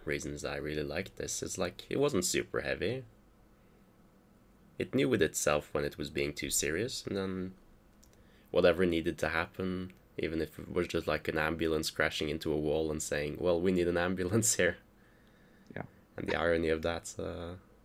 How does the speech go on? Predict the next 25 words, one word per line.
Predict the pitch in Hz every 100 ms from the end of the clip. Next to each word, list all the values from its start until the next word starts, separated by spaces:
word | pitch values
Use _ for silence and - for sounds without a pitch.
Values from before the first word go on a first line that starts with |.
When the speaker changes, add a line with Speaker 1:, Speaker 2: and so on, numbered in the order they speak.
| - - - - - - - - - - - - - -
Speaker 1:
or | -
them, | 90 82 82 82
uh, | 82 78 76 78 - - - - - - -
joking | 87 82 - 85
about | 80 78 78
jumping | 87 78 82
off | 78 78
bridges, | - 78 82 80 78
and | 76 76
in | 78
the |
background | 76 78 - 78 78
someone | - 80 78
is | 78
actually | 78 76 - 78
trying | - 76
to | -
jump | 78 80 82
off | 82
a | 82
bridge. | 82 80 -
It's | - -
like, | 85 -
uh, | 85 87
well, | - 85 85